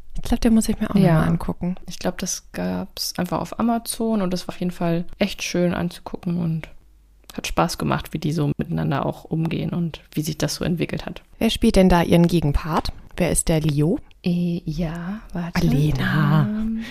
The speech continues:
Speaker 1: hast du nicht richtig recherchiert?
Speaker 2: Das habe ich mir hier nicht aufgeschrieben. <laughs>
Speaker 1: Also.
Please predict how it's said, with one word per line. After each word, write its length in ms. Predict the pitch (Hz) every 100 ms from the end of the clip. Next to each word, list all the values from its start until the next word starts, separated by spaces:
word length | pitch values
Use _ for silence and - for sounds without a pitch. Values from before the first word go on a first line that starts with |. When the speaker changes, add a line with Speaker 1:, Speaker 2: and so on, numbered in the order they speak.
| -
Speaker 1:
hast 240 | - - 208
du 40 |
nicht 240 | 196 -
richtig 360 | 190 - 190 -
recherchiert? 1040 | 196 - 190 - 202 247 269 277 - - - - - - -
Speaker 2:
Das 220 | - -
habe 100 | 214
ich 80 | 214
mir 120 | 220
hier 120 | 208 208
nicht 180 | 208
aufgeschrieben. 460 | - - - - - -
<laughs> 1500 | - - - - 208 - - - - - - 339 - - - - - - - 453 - - - 330 320 269 - - - - - - - - - -
Speaker 1:
Also. 600 | 151 - - - 233